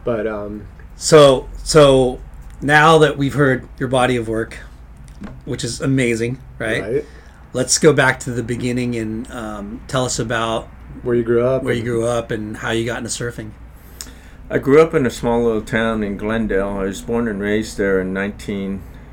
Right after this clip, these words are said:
Speaker 3: fifty-five. I was born. Um,
Speaker 2: Glendale?
Speaker 3: Glendale,
Speaker 2: Wow.
Speaker 3: California.
Speaker 2: Okay.
Speaker 3: Yeah.
Speaker 1: It's a nice area.
Speaker 3: It was.
Speaker 1: Yeah.
Speaker 3: At that time, it was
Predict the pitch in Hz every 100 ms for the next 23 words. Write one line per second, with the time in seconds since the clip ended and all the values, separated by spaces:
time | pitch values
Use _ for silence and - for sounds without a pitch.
0 | - - - - - - 95 - 95 -
1 | 95 98 90 90 87 90 - 92 90 90
2 | 87 - - - - - - - - 104
3 | 98 98 98 139 147 214 180 - - -
4 | - - - 101 107 107 98 95 - 104
5 | 104 190 196 104 107 95 92 - 131 95
6 | 175 160 196 - - - - - 131 117
7 | 139 180 123 - - 135 127 135 123 120
8 | 123 170 113 110 117 110 - 120 120 107
9 | 101 107 104 -